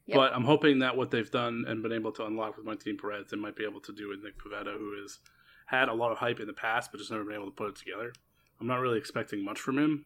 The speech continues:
Speaker 2: in his fifteen point eight eight E R A, but if they can unlock him like they've done with Perez here and get really quality starts out of him, that's a nice game changer.
Speaker 1: Yep, totally.
Speaker 2: Uh, highlights for the Orioles, I kinda already hit on that. Uh, Valaika hit his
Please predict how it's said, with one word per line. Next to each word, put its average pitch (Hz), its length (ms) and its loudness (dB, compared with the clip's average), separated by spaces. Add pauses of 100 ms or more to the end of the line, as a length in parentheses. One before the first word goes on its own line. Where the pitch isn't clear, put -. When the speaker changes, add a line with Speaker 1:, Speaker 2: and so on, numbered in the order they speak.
(160)
Speaker 2:
in 107 100 -4
his 110 340 -6
fifteen 117 400 -4
point 107 340 -4
eight 123 200 -6
eight 117 200 -8
E 120 100 -4
R 117 180 -4
A, 131 160 0
but 113 340 -2 (440)
if 123 100 -4
they 131 100 2
can 131 160 0
unlock 123 440 0 (720)
him 127 320 2
like 120 180 -2
they've 107 160 -2
done 117 200 -2
with 104 160 -6
Perez 113 300 -2
here 107 160 0
and 101 140 -4
get 110 180 -8 (160)
really 117 200 0
quality 110 400 -2
starts 101 340 -8
out 113 120 0
of 123 80 -6
him, 143 220 -2 (120)
that's - 200 -6
a 110 120 -4 (220)
nice 110 180 -8
game - 240 -10
changer. - 280 -14 (520)
Speaker 1:
Yep, - 160 -4 (260)
totally. 196 280 2 (1800)
Speaker 2:
Uh, 131 420 4
highlights 160 280 4
for 156 80 -2
the 151 60 4
Orioles, 143 420 6
I 127 40 -4
kinda 131 160 0
already 120 180 2
hit 127 100 4
on 117 160 2
that. 120 340 2
Uh, 117 160 -2
Valaika 113 420 0
hit 110 180 -4
his 113 420 -6